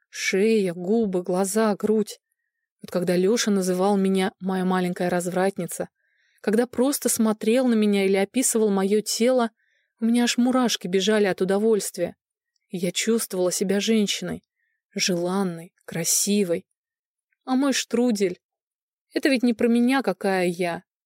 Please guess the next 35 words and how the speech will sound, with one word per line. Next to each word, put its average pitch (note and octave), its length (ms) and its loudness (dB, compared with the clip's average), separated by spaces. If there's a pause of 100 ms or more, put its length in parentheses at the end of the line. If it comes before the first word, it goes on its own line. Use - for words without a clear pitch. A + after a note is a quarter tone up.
а F#3+ 140 -10
про F#3 160 0
то, B3+ 240 0
что - 180 -4
Саше A3+ 340 -2
просто B3 400 -2
не G#3 120 2
хватает F#3 440 -2
комфорта. - 680 -4 (380)
«Знаешь, A3+ 600 0 (220)
я G3+ 260 2
погорячился, B3+ 680 0
наверное», G3+ 640 0 (380)
сказал F3 360 -4
Саша, A3+ 400 -2
пока F#3+ 320 -4
я G#3+ 140 2
без G3 160 -2
аппетита A3+ 420 -4
ковыряла A3+ 440 2
салат G3 360 0
с - 60 -10
креветками. G#3+ 640 -2 (580)
Понимала, D#4+ 440 2
что G#3 180 -2
сегодня A3 480 2
должна G3 380 2
принять G3+ 400 0
решение, G#3+ 600 2
и - 20 4
эта G#3+ 140 0
необходимость G#3+ 760 0
лишала G#3+ 380 2
меня G3+ 240 2
желания G#3 600 0